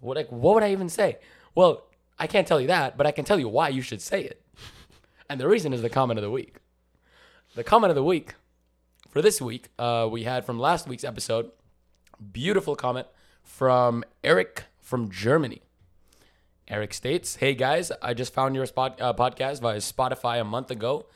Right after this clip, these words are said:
and just landed on the YouTube video." So cool stuff, Eric. "I'm really enjoying the progress you both made through the last semesters. You know, enjoy bringing up new details concerning about the history of physics,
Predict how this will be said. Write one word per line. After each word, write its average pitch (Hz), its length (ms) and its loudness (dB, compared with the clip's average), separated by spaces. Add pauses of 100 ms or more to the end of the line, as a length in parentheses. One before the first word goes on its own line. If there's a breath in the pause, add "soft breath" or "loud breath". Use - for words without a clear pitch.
(320 soft breath)
and 113 240 -8
just 131 260 -6
landed 127 340 -2
on 123 100 -4
the 113 80 -8
YouTube 123 340 -6
video." 120 400 -4
So 107 340 -6 (200)
cool 120 140 -10
stuff, 117 240 -4
Eric. 131 300 -4 (460 soft breath)
"I'm 117 180 -2
really 147 320 -2
enjoying 135 240 0
the 131 60 -2
progress 135 480 2
you 127 60 -4
both 127 200 4
made 139 340 -4 (180)
through 127 140 -4
the 120 80 0
last 123 280 0
semesters. 127 540 -6
You 120 60 -6
know, 117 140 -2
enjoy 117 300 0
bringing 117 500 -4
up 117 120 -4
new 117 180 -2
details 120 460 -4
concerning 113 440 -6
about 110 180 -4
the 95 80 -10
history 101 320 -12
of 95 80 -14
physics, 120 440 -10